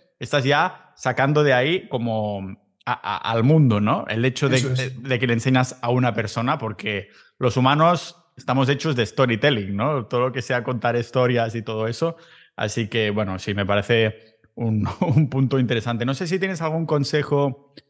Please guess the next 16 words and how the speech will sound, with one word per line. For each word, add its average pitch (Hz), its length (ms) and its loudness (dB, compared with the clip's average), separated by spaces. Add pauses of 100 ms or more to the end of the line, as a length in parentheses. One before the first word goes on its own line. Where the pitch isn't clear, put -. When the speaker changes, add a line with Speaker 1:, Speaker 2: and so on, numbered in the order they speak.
(140)
Speaker 1:
en 120 140 -4
cuanto 131 460 2
a 120 100 2
preservar 127 1000 0
la 127 260 0
privacidad 120 640 -2
de, 107 400 -2
de 101 160 -6
Bitcoin, 98 640 -6 (200)
a, 98 260 -4
como 107 240 0
buenas 135 260 4
prácticas, 104 500 -4
para 98 140 -4
decirlo - 320 -10
así. - 240 -16